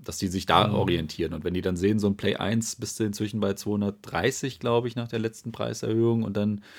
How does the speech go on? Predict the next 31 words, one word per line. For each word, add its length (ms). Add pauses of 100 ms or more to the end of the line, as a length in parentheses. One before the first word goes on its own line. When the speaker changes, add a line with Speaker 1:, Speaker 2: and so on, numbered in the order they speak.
(600)
Speaker 1:
ne, 180
bist 200
du 40
eigentlich 240
eher 180
Kategorie 460
wahrscheinlich 420
Play 200
drei, 380
wobei 220
ich 80
mich 120
da 80
auch 140
sehr 160
freue, 440
wenn 140
dann 160
die 180
Amis 300
mal 140
vernünftige 600
Endgeräte 540
kriegen 340
und 200
dann 180
die 80
vernünftig 440
testen 340
können. 300 (1000)
Ähm, 760